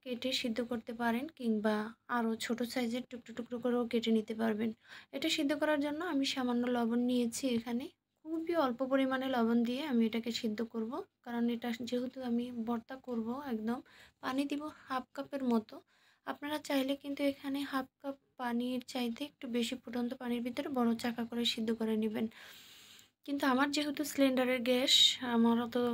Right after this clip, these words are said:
তাড়াতাড়ি করতে হবে, এজন্য আমি একটা কড়াইতে পুরো জুড়ে এই পেঁপেটা আমি দিয়ে দিচ্ছি, এটাকে আমি সিদ্ধ করে দেব।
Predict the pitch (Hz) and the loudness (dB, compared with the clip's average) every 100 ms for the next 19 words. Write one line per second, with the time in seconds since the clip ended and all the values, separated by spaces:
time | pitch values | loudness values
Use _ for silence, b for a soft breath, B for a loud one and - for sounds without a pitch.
0 | 233 - 247 240 233 240 233 247 233 233 | -2 -8 -4 -4 -2 -4 -4 -6 -8 -6
1 | 226 214 269 269 214 220 226 302 b b | -4 -2 -2 0 2 2 0 -4 b b
2 | b - 269 294 294 - 302 277 262 269 | b -4 0 0 -2 -6 -8 -2 0 0
3 | - 339 - - _ _ _ _ 269 277 | -4 -8 -10 -14 _ _ _ _ -2 2
4 | 277 339 440 _ _ _ _ _ _ _ | 2 0 -4 _ _ _ _ _ _ _
5 | _ _ _ 226 269 254 262 254 247 240 | _ _ _ -2 2 2 0 2 2 0
6 | - _ _ 262 254 262 277 269 247 226 | -6 _ _ -8 -4 -2 0 0 2 4
7 | 233 226 226 - - 320 - _ 240 226 | 4 4 2 -4 -6 -4 -6 _ -6 -4
8 | 233 240 226 226 254 214 233 233 233 233 | 0 4 4 4 0 -2 -2 0 2 2
9 | 226 226 240 | 2 0 -2